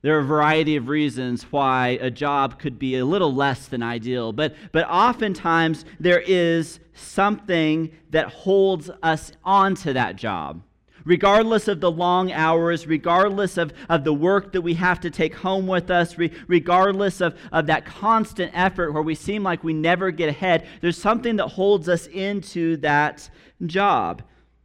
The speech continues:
It could be the salary, it could be the benefits package, it could be a love or a calling for the,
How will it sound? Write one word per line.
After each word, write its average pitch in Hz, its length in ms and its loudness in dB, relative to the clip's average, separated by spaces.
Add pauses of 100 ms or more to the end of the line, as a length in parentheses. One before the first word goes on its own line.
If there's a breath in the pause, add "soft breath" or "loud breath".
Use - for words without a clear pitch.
(200)
It 190 160 -2
could 202 180 0
be 202 160 -2
the 185 80 -2
salary, 180 580 2
it 170 140 -6
could 185 200 -4
be 190 200 -2
the 165 100 -4
benefits 175 540 -2
package, 180 640 -2
it 143 100 -10
could 165 240 -6
be 185 160 -4
a 160 80 -4
love 156 540 2
or 139 100 -2
a 135 60 -2
calling 175 580 -2
for 156 140 -4
the, 143 160 -2